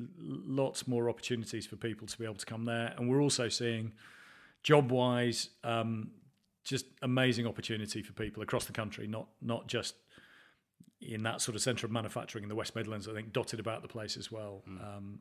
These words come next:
Speaker 1: there's, there's some significant opportunities. I think it, because we set a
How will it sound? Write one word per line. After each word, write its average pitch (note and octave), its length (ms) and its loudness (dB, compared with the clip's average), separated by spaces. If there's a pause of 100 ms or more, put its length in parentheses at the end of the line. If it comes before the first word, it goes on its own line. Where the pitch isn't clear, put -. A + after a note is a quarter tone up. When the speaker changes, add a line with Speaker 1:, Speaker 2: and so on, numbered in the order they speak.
(100)
Speaker 1:
there's, A2 380 -6
there's A2+ 160 -6
some G#2+ 160 -4
significant A#2 500 -4
opportunities. A#2+ 600 0 (480)
I B2 80 6
think C#3+ 180 6 (640)
it, D3 220 -2 (360)
because C3+ 220 -6
we D3 100 0
set - 280 0
a B2+ 120 4